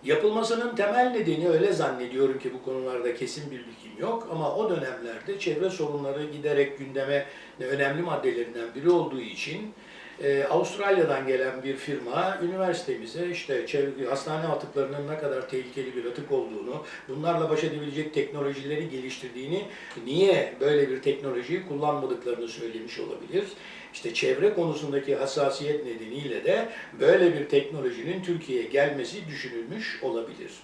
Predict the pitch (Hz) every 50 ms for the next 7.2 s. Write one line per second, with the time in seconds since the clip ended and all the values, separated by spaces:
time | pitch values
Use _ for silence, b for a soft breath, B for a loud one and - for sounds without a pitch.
0 | - - - - - - - B B B B - 147 - - 135 135 - - -
1 | - - - - 170 - - - - - - - - - 151 147 - - B B
2 | B B B B B B - 135 165 196 208 196 202 - - - - - - 175
3 | 185 190 185 165 - 196 185 170 165 160 170 160 160 156 156 156 160 147 147 170
4 | 170 165 - - 147 139 - 131 131 131 123 120 135 135 151 180 208 226 247 233
5 | 233 226 226 226 - 175 180 175 170 170 180 175 170 160 165 151 143 143 143 151
6 | 143 139 - - 185 160 160 160 165 151 135 - - - - - - - - -
7 | - 233 240